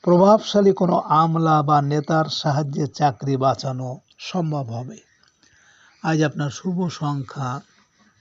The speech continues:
পাঁচ, চোদ্দ, তেইশ এবং আপনি আজ সোনালী বা লাল রং ব্যবহার করলে পারিবারিক শান্তি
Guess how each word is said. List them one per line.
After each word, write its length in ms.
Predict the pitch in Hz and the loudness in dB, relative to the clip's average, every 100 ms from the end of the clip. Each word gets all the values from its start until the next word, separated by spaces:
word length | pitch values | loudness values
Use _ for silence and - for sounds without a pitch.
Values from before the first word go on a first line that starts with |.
| _ _ _ - - _ - _ _ _ _ - | _ _ _ -20 -20 _ -20 _ _ _ _ -8
পাঁচ, 320 | 165 156 151 - - _ _ | 0 0 0 -4 -18 _ _
চোদ্দ, 380 | - 156 190 156 | -4 -2 -2 -6
তেইশ 600 | - 151 147 170 160 - _ _ _ _ _ _ - | -4 -2 -2 -4 -8 -18 _ _ _ _ _ _ -4
এবং 280 | 160 160 151 | -2 0 0
আপনি 420 | 151 139 156 147 | -2 -2 -4 -2
আজ 160 | 147 | -4
সোনালী 600 | - - 156 175 185 175 160 | -4 -6 -4 -2 0 0 0
বা 400 | 147 139 131 - - | 0 -4 -6 -8 -10
লাল 460 | 156 143 143 175 180 | -6 -4 -2 -2 -2
রং 340 | 185 165 156 | -2 -2 -2
ব্যবহার 360 | 143 147 143 170 | -2 -4 -4 -6
করলে 560 | - 151 131 127 127 214 _ _ _ _ _ _ _ | -6 -6 -4 -6 -8 -12 _ _ _ _ _ _ _
পারিবারিক 500 | - 170 190 196 214 | 0 4 4 4 2
শান্তি 640 | - 151 131 131 135 131 | -2 -4 -4 -4 -4 -4